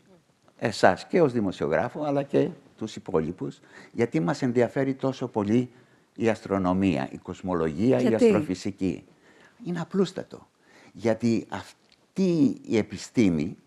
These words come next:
Speaker 1: της αστρονομίας, της αστροφυσικής, της κοσμολογίας,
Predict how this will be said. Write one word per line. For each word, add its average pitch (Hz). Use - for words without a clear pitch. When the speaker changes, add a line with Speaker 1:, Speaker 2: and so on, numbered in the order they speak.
Speaker 1:
της -
αστρονομίας, 139
της -
αστροφυσικής, 113
της -
κοσμολογίας, 95